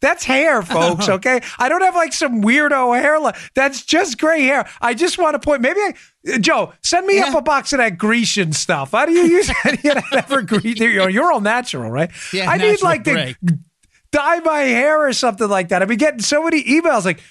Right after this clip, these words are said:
Speaker 1: "What's up with your hairline, dude? Are you, like, dying or something? You're missing big pa-," I'm not missing any hair. It's just gray. I'm getting old. I'm forty-four.
Speaker 2: Yeah, you know, it kinda
Speaker 1: I've
Speaker 2: looks like your
Speaker 1: received a lot
Speaker 2: barber missed a spot. You know,
Speaker 1: It
Speaker 2: it kinda
Speaker 1: does, Pa-, Paula, don't you say that all the time?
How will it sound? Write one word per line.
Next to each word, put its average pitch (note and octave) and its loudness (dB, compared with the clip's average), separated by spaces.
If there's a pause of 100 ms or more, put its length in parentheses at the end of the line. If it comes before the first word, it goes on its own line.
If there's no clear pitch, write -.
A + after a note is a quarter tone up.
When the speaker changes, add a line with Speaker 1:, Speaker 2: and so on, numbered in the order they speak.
(200)
Speaker 1:
"What's A4+ 0
up B4 0
with A#4 2
your F4+ 2
hairline, D4+ 0
dude? C4+ 2
Are D#4+ 2
you, F#4 -2
like, C#4+ 0
dying F#4 0
or G#4+ 2
something? G4+ 0
You're C#4+ 2
missing D#4 0
big E4+ 0
pa-," E4 0
I'm B3 -2
not E4+ 0
missing D#4 0
any C#4+ 2
hair. C#4+ 2
It's G3 -6
just A#3+ -2
gray. C4 0
I'm G#3+ -4
getting A#3+ 0
old. B3 2
I'm E3+ 0
forty-four. A3 -2 (160)
Speaker 2:
Yeah, D4+ -2
you C4 -6
know, C4 -4
it C4 -8
kinda - -2
Speaker 1:
I've B3 0
Speaker 2:
looks D4+ 2
like B3 -2
your E4 2
Speaker 1:
received - -2
a C#4 2
lot A3+ 0
Speaker 2:
barber G#3 -4
missed A#3 -6
a F#3 -4
spot. C3+ -6 (520)
You F#3 -4
know, D#3+ -4
Speaker 1:
It D#4+ 0
Speaker 2:
it - -8
kinda C#4+ -2
Speaker 1:
does, G#3+ -4
Pa-, - -2 (520)
Paula, B3+ 2
don't B3 0
you C#4+ 0
say C#4+ 0
that C4+ 0
all B3+ 2
the B3+ 0
time? C4 0